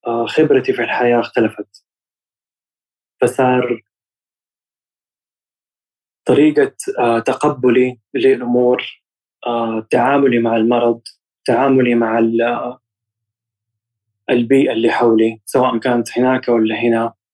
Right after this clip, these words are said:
مع الناس اللي حولي اختلف كتير، كتير. لأنه يعني أعتقد إحنا دخلنا في لب المشكلة، لب ال-، إنه ليش الاكتئاب هذا أصلا ظهر؟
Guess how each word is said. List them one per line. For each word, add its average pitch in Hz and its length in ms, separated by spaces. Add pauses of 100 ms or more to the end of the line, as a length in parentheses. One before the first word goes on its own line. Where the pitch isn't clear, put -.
(120)
مع 113 140
الناس 127 360
اللي 110 120
حولي 123 300
اختلف - 520 (500)
كتير، - 340
كتير. - 540 (680)
لأنه 120 600 (500)
يعني 127 220
أعتقد 131 360
إحنا 120 440 (560)
دخلنا 131 380
في 120 500 (800)
لب 131 300 (380)
المشكلة، 117 960
لب 135 240 (140)
ال-، 117 760 (1080)
إنه 120 140
ليش 135 240
الاكتئاب 127 520
هذا 120 300
أصلا 113 300
ظهر؟ 113 360